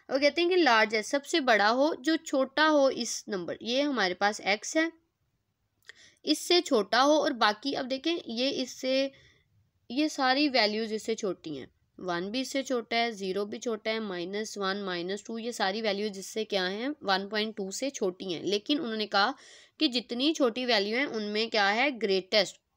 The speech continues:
उनमें सबसे बड़ा। तो जितनी छोटी वैल्यू उनमें सबसे बड़ा क्या है, वन।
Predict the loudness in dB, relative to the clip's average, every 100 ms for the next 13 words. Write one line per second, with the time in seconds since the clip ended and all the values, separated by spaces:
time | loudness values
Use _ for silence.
0 | -10 -4 -2 0 0 0 0 0 -2 -10
1 | -20 _ -10 -6 -4 -2 2 2 2 0
2 | 2 -2 -2 -2 -2 2 2 4 2 4
3 | 2 0 _ 0 2